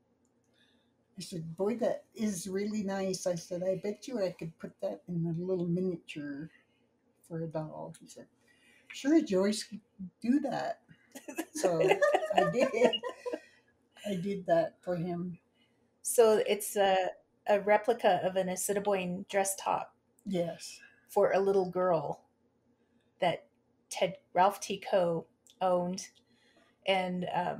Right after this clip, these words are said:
Speaker 2: my mother and Ted had a special friendship, and, um,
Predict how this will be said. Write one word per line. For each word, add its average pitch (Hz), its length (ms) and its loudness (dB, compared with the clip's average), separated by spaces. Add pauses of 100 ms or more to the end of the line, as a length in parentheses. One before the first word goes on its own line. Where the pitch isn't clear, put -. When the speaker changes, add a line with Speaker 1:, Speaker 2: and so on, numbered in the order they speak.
Speaker 2:
my 196 120 2
mother 190 320 0
and 180 200 -2
Ted 185 240 -2
had 185 160 0
a 180 60 -4
special 185 400 -2
friendship, 175 640 -2 (840)
and, 175 560 -4 (180)
um, - 340 -8